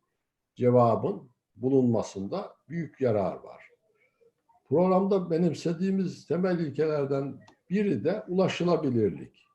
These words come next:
Yani adaylarımız, bana şimdi, e, bugün yine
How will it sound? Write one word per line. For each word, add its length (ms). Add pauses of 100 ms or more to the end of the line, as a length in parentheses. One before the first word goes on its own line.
Yani 340
adaylarımız, 1040 (840)
bana 240
şimdi, 360
e, 680
bugün 480
yine 420